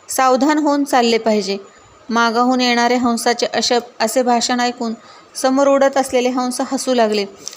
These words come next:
आणि उच्च स्व-, स्वरात त्यांच्या बोलण्याची उपेक्षा करून म्हणाले, "अरे भाऊ, काय या राजाचा जानुश्रुतीचे तेज ब्रह्मवादी महात्मा रैक्वाच्या तेजापेक्षाही अधिक तेजस्वी आहे?"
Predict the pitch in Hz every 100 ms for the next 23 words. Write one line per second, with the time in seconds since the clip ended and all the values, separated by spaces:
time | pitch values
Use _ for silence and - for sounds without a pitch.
0 | - - 233 254 262 254 - 285 285 262
1 | - - - 247 240 240 240 233 240 226
2 | 240 240 240 240 226 240 240 240 233 254
3 | 226 - - - _ - 226 240 226 -
4 | 254 277 285 285 285 269 285 285 269 254
5 | 254 247 247 240 240 247 240 233 220 233
6 | 233 233 220 - - - _ 220 240 240
7 | 240 233 233 240 226 233 233 233 226 220
8 | 220 240 247 240 226 233 233 226 - 240
9 | 226 220 247 - 277 269 277 285 294 302